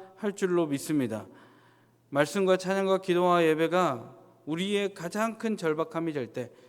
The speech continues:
성령의 교통하심으로 주님의 임재를 날마다 경험하는 인생을 살게 될 줄로 믿습니다. 우리가 예배에 절박해서 예배형 인간으로 되잖아요. 아침형 인간, 저녁형 인간,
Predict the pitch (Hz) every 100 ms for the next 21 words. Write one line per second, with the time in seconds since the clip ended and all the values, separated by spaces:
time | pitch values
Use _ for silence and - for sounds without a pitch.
0 | _ - 180 180 170 165 156 143 151 165
1 | 147 135 139 131 175 220 - - - -
2 | - 165 170 175 156 151 160 156 139 131
3 | 170 196 196 185 180 170 165 156 165 170
4 | 208 165 120 - - - 202 226 226 214
5 | 214 226 226 170 156 180 175 156 151 170
6 | 143 117 107 - - - - - 165 202
7 | 226 220 202 226 214 175 202 214 233 220
8 | 226 208 143 117 156 190 226 196 240 240
9 | 175 175 196 202 196 190 180 170 170 175
10 | 220 208 180 175 - 214 214 202 202 202
11 | 165 180 196 202 190 185 196 160